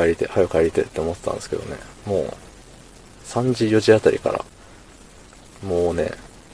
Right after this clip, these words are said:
うん、どうでもよくなっちゃって。もうええわ、と。うん。で、気づいたら十二時でしょ？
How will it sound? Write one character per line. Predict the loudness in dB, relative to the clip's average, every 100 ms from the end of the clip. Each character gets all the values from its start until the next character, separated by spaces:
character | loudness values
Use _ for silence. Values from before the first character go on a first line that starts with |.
| -20 -20 -20 -20 -18 -12
う |
ん、 | -10 -10 -4
ど | 2
う |
で | 4
も | 4
よ |
く | 2
な | -2
っ |
ち | -4
ゃ |
っ | -10
て。 | -10 -10 -14 -20 -20 -20 -20 -20 -20 -20 -20 -20 -20 -20 -20 -16 -6
も | -2
う |
え | 2
え |
わ、 | 0 -2 -16
と。 | -16 -16 -20 -20 -20 -20 -14
う | -12
ん。 | -12 -18 -20 -20 -20 -20 -20 -20 -20 -20 -20 -20 -20 -20 -20 -20 -20 -20 -16
で、 | -12
気 | -2
づ | 0
い | 2
た | -2
ら |
十 | -2 -6
二 |
時 | -6
で | -8
し |
ょ？ | 0